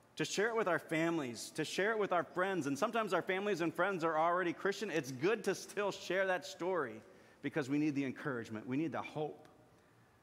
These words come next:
But it's also important to share this story with those around us who don't know Christ yet, who just see perhaps Christmas on the superficial side. Maybe this year is the year for you to pull the curtain back,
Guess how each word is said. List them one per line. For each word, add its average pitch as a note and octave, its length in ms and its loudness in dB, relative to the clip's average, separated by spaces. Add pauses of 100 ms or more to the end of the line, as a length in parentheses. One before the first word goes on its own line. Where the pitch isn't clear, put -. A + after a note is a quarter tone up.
(140)
But B2 60 -6
it's B2+ 140 -6
also D#3+ 280 -2
important B2+ 420 -2
to A#2 60 -8
share C3+ 360 -4
this B2 180 -6
story A#2+ 400 -2
with A2 180 -4
those A#2 280 -4
around G#2 360 -6
us - 300 -12
who B2 80 -6
don't B2 300 -2
know B2 180 -2
Christ A2+ 460 -8
yet, F2+ 200 -14 (1080)
who C#3 120 -2
just D#3 320 -4
see E3+ 240 2
perhaps D3 720 -4 (800)
Christmas - 680 -4
on C3+ 100 -2
the C3 80 -2
superficial C3+ 600 -4
side. - 200 -12 (1500)
Maybe B2+ 180 -2
this C#3 240 -4
year C3+ 160 -2
is A2+ 120 -6
the A2+ 100 -6
year A2+ 160 -2
for A#2+ 160 -10
you A#2 100 -6
to G#2 60 -6
pull A#2 200 -6
the A2+ 60 -6
curtain A2+ 320 -8
back, F#2 300 -14